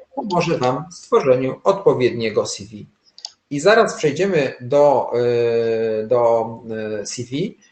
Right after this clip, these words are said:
i tam też Wam trochę więcej powiem o tym,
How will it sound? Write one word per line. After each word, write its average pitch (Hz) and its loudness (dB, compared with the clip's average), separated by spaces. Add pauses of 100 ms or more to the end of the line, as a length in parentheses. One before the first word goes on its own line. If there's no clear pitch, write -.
(240)
i 143 -12
tam 208 0
też 160 0
Wam 151 0
trochę 147 -4
więcej 139 -2 (280)
powiem 135 2
o 127 2
tym, 131 -2